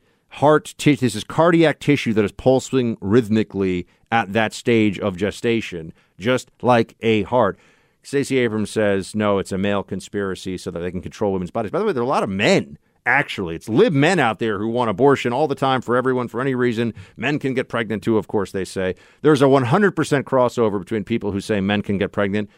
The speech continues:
and there's no fetal heartbeat detected. I can tell you that right now. Um, gotta keep speaking the truth, friends. Gotta keep fighting for life wherever we can.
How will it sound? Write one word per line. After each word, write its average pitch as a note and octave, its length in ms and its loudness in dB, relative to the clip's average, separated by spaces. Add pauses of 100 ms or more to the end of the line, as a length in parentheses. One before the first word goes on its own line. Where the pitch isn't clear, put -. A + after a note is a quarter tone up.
(100)
and F#2 260 -4
there's F#2+ 220 -4
no G2+ 180 0
fetal F2+ 260 -2
heartbeat E2+ 320 -4
detected. - 440 -14
I D#2 60 -12
can F2+ 120 -10
tell A2 160 -2
you G2 100 0
that F2 180 -4
right - 180 -14
now. - 180 -16 (600)
Um, F2+ 400 -2 (160)
gotta D3+ 240 4
keep F3 240 0
speaking D3+ 320 -2
the D3 60 -4
truth, D3 260 -4
friends. C3+ 260 -4
Gotta B2+ 240 -2
keep - 300 -6
fighting A2 380 -2
for G2+ 440 -4
life G2+ 340 -4
wherever G2+ 300 -2
we F2 140 -4
can. A2+ 400 -2